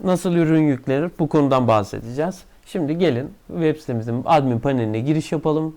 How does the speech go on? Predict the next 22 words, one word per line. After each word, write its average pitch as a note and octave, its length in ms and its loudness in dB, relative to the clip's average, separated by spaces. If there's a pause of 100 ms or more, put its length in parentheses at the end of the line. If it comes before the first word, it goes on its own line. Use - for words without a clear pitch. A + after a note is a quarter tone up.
ve D#3 280 2 (120)
ürünlerimizin C#3 760 0
nasıl D3 300 -2
yüklendiğini B2 640 -4 (220)
beraber A#2+ 400 0
göz A2+ 240 -2
atalım. F#2+ 300 -10 (500)
Şimdi A#3 240 -2
web A3+ 240 0
sitemizin A#3 420 0
paneline A3+ 420 0
girdik. F3+ 500 0 (680)
Bu B3 140 6
alanda A#3 680 2
bizim G#3+ 280 -2
web A3 180 0
sitemizde G3 520 -4
ürünler G#3+ 520 0
kısmında G3 580 -2 (100)
tüm G#3+ 200 2
ürünlere A2 520 0 (140)
tıklıyoruz F#3+ 720 0